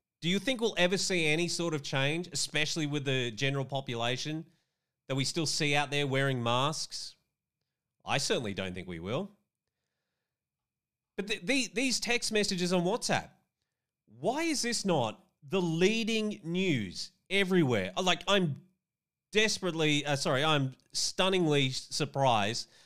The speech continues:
that the Herald Sun has run this. The only other place I saw run it was Sky News, and everybody just loves to write off Sky News because they're, they're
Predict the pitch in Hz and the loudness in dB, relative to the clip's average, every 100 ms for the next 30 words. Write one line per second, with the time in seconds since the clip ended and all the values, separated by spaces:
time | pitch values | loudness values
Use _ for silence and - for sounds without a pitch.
0 | _ 139 135 120 151 127 - - 139 117 | _ -4 -2 2 2 2 0 0 2 0
1 | 101 123 127 107 85 - - - _ _ | -2 -2 -2 -2 -6 -8 -10 -14 _ _
2 | _ _ 139 143 175 196 185 180 165 165 | _ _ -4 2 2 4 2 2 0 0
3 | 160 151 135 - 143 131 127 143 135 123 | 0 0 -2 0 0 2 0 0 -2 -4
4 | - 143 135 123 135 165 147 127 131 151 | 0 2 2 2 0 0 0 -2 0 0
5 | 160 151 156 139 156 135 135 147 135 147 | 2 2 2 0 -4 0 2 2 0 -2
6 | 131 127 127 123 - 123 117 117 113 151 | 2 2 2 -2 -2 0 0 -2 -4 -6
7 | 120 - 147 143 139 135 - - 151 156 | -6 -4 -2 2 2 -2 -8 -2 2 2
8 | 139 | 2